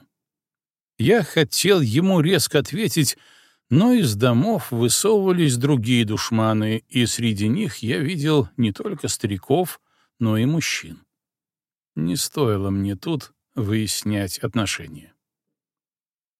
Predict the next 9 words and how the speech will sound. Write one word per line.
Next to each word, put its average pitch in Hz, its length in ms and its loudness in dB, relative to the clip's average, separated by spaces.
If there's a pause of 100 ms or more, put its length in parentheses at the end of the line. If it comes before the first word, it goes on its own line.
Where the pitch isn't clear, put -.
(640)
В - 100 -18
какой-то 185 500 2
момент 147 760 2 (160)
мне 143 340 2
показалось, 147 760 -2
что - 280 -2
жители 135 560 -2
этого 135 440 0
кишлака 139 760 -4